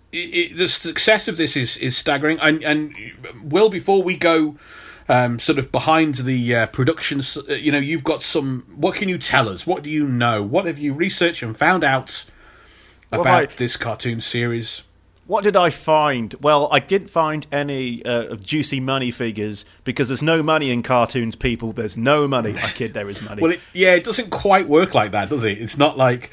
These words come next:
Speaker 2: The
Speaker 1: we don't rock up to our T Vs and enter ten dollars into the T V to watch a program
Speaker 2: <laughs>
Speaker 1: like we do at the movies.
Speaker 2: Well, it depends on whi-, which, which service you have. But
Speaker 1: No,
Speaker 2: yeah.
Speaker 1: it doesn't. No, it doesn't. <laughs>
Speaker 2: Some of them do. Um,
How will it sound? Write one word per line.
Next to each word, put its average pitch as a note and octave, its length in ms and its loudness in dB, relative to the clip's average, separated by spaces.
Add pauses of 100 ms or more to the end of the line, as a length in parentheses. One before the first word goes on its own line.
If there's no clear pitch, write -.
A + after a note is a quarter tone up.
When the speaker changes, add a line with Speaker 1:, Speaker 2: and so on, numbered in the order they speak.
Speaker 2:
The F#3+ 160 -2
Speaker 1:
we C#3 100 6
don't F#3 280 4
rock F3 260 4
up E3+ 140 0
to D3+ 160 2
our D3 100 4
T E3 280 0
Vs C3+ 540 2 (240)
and B2+ 180 2
enter D#3 360 2
ten D#3+ 460 0
dollars B2+ 480 2
into C3+ 240 -2
the B2 80 0
T C#3+ 340 -2
V C#3 260 2
to A#2+ 140 0
watch B2 300 0
a - 40 0
program A2+ 680 2 (120)
Speaker 2:
<laughs> A#2+ 120 -4
Speaker 1:
like C3+ 200 6
we B2+ 80 -2
do C#3+ 140 4
at C#3+ 60 0
the A2+ 80 -4
movies. G#2 680 0 (180)
Speaker 2:
Well, C3+ 120 -4
it B2 40 -6
depends D3 360 2
on C3+ 220 -2 (100)
whi-, C3 140 -10
which, C3 340 -4
which B2 180 -8
service B2 380 0
you A#2 60 -4
have. A2+ 160 -2
But D3 80 2
Speaker 1:
No, C4 100 6
Speaker 2:
yeah. A#3 60 4
Speaker 1:
it - 40 -4
doesn't. F#3+ 320 -4 (140)
No, G#3 180 4
it A3 80 -2
doesn't. C3 320 -8 (260)
<laughs> - 260 4
Speaker 2:
Some E3+ 220 2
of B3+ 120 4
them C4+ 140 -2
do. G3+ 280 -2 (460)
Um, D#3 420 10